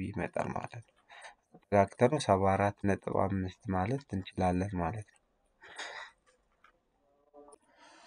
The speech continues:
እስኪ አምስተኛ ጥያቄ ምንድን ነው የሚለው? ፋይንድ ኪው ኤስ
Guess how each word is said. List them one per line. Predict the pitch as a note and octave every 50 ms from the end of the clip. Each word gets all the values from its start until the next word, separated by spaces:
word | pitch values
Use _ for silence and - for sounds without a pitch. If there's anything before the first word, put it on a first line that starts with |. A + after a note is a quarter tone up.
| - - - - _ _ _ _ _ _ _ _ _ -
እስኪ | - - B2
አምስተኛ | A#2 A#2 A#2+ B2 - - - A#2+ A#2+ B2 A#2+ A#2 A#2 -
ጥያቄ | - - A2+ A2 G#2+ - - -
ምንድን | - A#2 A2+ A2+ A#2+
ነው | B2+ B2+
የሚለው? | C3+ C#3 C#3+ D#3+ D#3+ D#3+
ፋይንድ | - - A#2 A2+ A#2+ C3 D3+ D3+ - - - - -
ኪው | - - A#2+ A#2 A2+ A#2 - - _ _ _ _ -
ኤስ | F#2+ F#2+ F#2+ -